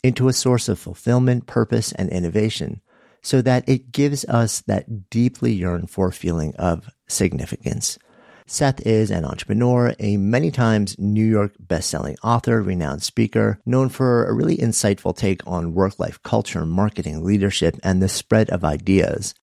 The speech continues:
And Seth has motivated and inspired really countless people around the world with an astonishing twenty best-selling books under his belt. He is a visionary idea planter and ruckus maker, and now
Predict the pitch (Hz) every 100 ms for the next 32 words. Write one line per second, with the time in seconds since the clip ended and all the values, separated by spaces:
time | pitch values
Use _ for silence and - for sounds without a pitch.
0 | _ 123 - 160 147 120 107 104 101 95
1 | 98 98 98 - 85 82 - 90 87 87
2 | - - 110 131 104 - _ - - 120
3 | 123 - 87 - - 107 - - 78 78
4 | 78 107 92 76 69 80 - _ - 123
5 | - 113 110 - - 120 127 123 120 113
6 | 110 - - - 127 135 135 110 104 -
7 | 82 82 80 82 - 90 76 71 87 78
8 | 69 - _ - 127 123 117 113 - 113
9 | 95 113 110 113 110 110 107 90 80 90
10 | 90 - 87 82 82 73 87 78 78 73
11 | - - - - - 101 107 123 104 85